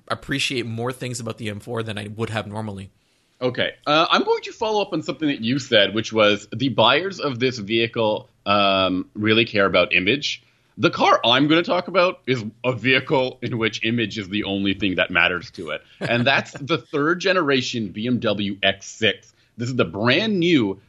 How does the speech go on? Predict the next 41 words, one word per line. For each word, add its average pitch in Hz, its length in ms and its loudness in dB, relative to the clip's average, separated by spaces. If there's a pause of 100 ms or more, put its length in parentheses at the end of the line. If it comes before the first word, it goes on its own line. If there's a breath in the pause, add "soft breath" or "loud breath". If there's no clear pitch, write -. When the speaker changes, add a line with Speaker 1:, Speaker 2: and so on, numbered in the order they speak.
(120)
Speaker 2:
X 113 220 0
six. 101 280 -6
It's 104 100 -16
based 143 340 -2
on 214 80 -4
the, 139 180 -4 (140)
on 123 120 2
the 120 80 4
new 120 200 2
X 127 200 0
five, 123 280 4
which 104 140 -6
is 117 60 -4
a 107 80 0
fantastic 131 680 -2
car. 113 200 -4
Me 113 140 -2
and 120 80 -2
you 110 80 -2
have 101 140 -4
both 120 180 0
talked 110 240 -2
about 98 240 -4
this 98 180 -10
car 95 220 -4
in 92 60 -4
the 85 80 -6
past 92 340 -2 (220 soft breath)
and 98 120 0
loved 101 440 2
it, 87 180 -2 (340)
um, 95 320 0
with 101 100 -2
the 107 60 -2
exception 117 300 -2
of - 60 -6
some 110 120 -4
of 92 80 -4
the 92 60 -8
gimmicky, 92 600 -4 (100)
um, 76 360 -4